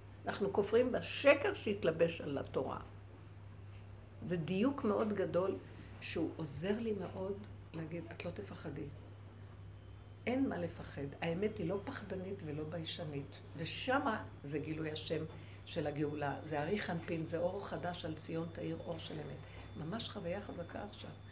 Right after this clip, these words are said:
עכשיו, אני לא רוצה לזלזל, גם אני, אז, כאילו, אני אומרת לעצמי, "טוב, אז אל תגידי נגד." ואם יש לך את התחושה שאת לא יכולה לסבול את השקר, קומי ואל תגידי.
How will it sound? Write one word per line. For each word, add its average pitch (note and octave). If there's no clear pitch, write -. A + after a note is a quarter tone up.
עכשיו, E3
אני D#3+
לא F#3+
רוצה C#4+
לזלזל, D3
גם D3+
אני, D#3+
אז, E3+
כאילו, D3+
אני C#3+
אומרת D#3+
לעצמי, D#3
"טוב, D#3
אז D#3
אל G#3+
תגידי E3
נגד." C#3+
ואם E3+
יש C4
לך A3+
את G#3
התחושה -
שאת -
לא F#3+
יכולה G3
לסבול E3+
את G#3+
השקר, B3+
קומי A3+
ואל F#3
תגידי. D3+